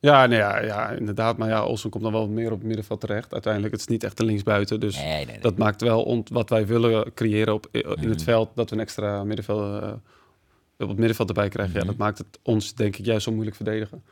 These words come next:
Speaker 1: En dan heb je zo'n, eh, Keulen die er overheen kan rennen. Ja, dat,
Speaker 2: Ja.
Speaker 1: dat zijn gewoon dingen wat steeds meer in elkaar, eh, past. Dus, eh,
Speaker 2: En op
Speaker 1: nou
Speaker 2: rechts
Speaker 1: ja.
Speaker 2: heb je dat nu ook met Brouwer, want dat had je met, eh, Hussein Ali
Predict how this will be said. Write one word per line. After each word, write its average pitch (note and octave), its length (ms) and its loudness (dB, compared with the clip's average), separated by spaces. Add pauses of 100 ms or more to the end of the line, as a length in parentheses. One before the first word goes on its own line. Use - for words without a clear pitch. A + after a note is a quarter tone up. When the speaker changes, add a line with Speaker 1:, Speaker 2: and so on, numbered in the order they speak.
(220)
Speaker 1:
En A2 80 -2
dan G2 120 0
heb G2+ 100 -2
je G2+ 80 -4
zo'n, G2 260 -2
eh, G2 100 -4
Keulen G#2 300 0
die G#2+ 140 2
er G#2 80 0
overheen G#2 320 0
kan G#2+ 120 -2
rennen. G2+ 240 -4
Ja, G#2+ 100 2
dat, G#2+ 160 -2
Speaker 2:
Ja. E2 140 -16
Speaker 1:
dat G#2+ 160 -6
zijn G#2+ 220 2
gewoon A2 180 2
dingen A2+ 220 2
wat A2+ 200 2
steeds B2 380 2
meer A2+ 220 6
in A2+ 100 2
elkaar, B2 460 4
eh, A2 160 -4 (100)
past. G2 340 -8 (720)
Dus, G#2+ 240 -2
eh, G#2+ 80 2
Speaker 2:
En G#2 220 0
op - 100 -12
Speaker 1:
nou G2+ 140 0
Speaker 2:
rechts G#2+ 140 4
Speaker 1:
ja. G#2 60 0
Speaker 2:
heb G2+ 100 0
je F2+ 60 -2
dat D#2 120 0
nu D#2 140 -4
ook E2 60 -6
met D#2+ 140 -8
Brouwer, E2+ 380 0
want E2 140 -12
dat D#2 100 -14
had D2 140 -12
je - 80 -16
met, D2 220 -12
eh, D2 80 -8 (640)
Hussein C#2+ 220 -12
Ali E2 340 -6